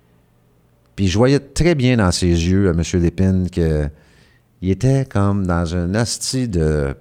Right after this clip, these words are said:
place où ce que ça y tentait pas d'être. <laughs> Ça, ça, c'était clair, tu comprends ? Je voyais très bien aussi que il était fâché, enragé, mais pas nécessairement après moi.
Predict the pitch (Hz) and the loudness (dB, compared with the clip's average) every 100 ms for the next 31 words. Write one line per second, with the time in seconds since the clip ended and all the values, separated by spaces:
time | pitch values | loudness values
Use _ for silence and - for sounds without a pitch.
0 | _ - 110 113 107 - - 95 90 - | _ -4 0 0 -2 -8 -8 -8 -8 -4
1 | 92 85 82 87 87 101 95 90 - 87 | -2 0 -2 -4 -4 -2 -2 -4 -4 -4
2 | 78 80 71 - - - 120 160 107 87 | -4 -4 -6 -10 -18 -6 0 2 0 -4
3 | - - _ - 147 127 135 - 101 - | -10 -20 _ -2 0 2 0 0 -4 0
4 | 87 82 50 - 80 101 139 143 _ - | 0 0 -4 -8 -6 -4 -6 -8 _ -20
5 | - - - 95 107 120 233 - 147 135 | -20 -20 -14 -2 2 2 0 0 2 2
6 | 170 147 - 139 160 156 104 95 92 92 | 2 2 0 0 0 2 2 2 2 0
7 | 90 - - - - _ _ _ _ - | -4 -14 -20 -20 -20 _ _ _ _ -12
8 | - 92 101 98 120 117 110 - 170 139 | -10 -4 -4 0 2 2 0 0 2 2
9 | 143 147 151 - _ _ _ - _ - | 0 0 -2 -10 _ _ _ -20 _ -2
10 | 160 160 131 113 127 143 143 - _ _ | 0 4 2 4 2 0 -4 -16 _ _
11 | _ - 104 117 117 147 147 127 - - | _ -6 2 2 4 2 2 2 0 -2
12 | 107 110 113 104 98 95 | 0 0 0 0 0 0